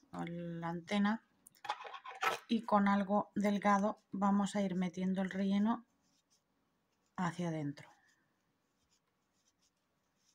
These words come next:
Vamos a rellenar solo la parte más ancha, la parte de arriba.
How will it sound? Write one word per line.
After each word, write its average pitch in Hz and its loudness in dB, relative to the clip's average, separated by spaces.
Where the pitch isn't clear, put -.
Vamos 214 4
a 233 6
rellenar 196 2
solo 214 2
la 196 4
parte 202 2
más 190 4
ancha, 160 -4
la 180 -4
parte 190 0
de 196 2
arriba. 160 -2